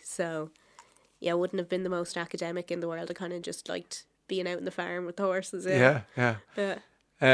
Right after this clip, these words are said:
Speaker 2: uh, uh, and then at fifteen, everything changed.
Speaker 1: Yeah, yeah. I,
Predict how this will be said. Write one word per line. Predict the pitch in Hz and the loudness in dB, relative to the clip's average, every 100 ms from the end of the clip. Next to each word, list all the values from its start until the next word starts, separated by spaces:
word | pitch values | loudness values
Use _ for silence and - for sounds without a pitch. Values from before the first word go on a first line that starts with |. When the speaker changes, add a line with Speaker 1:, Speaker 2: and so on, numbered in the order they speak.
| 131 | 10
Speaker 2:
uh, | 143 139 | 8 6
uh, | 147 139 | 6 4
and | 143 131 | 8 12
then | 147 | 12
at | 131 | 12
fifteen, | - 131 - 127 113 | 8 6 6 6 6
everything | 110 104 104 | 4 2 0
changed. | 113 107 101 90 - - _ - | 4 4 2 -2 -6 -12 _ -2
Speaker 1:
Yeah, | 185 180 175 160 - _ _ - | 2 4 2 -2 -10 _ _ -2
yeah. | 190 180 175 - | 0 0 -2 2
I, | 220 | 4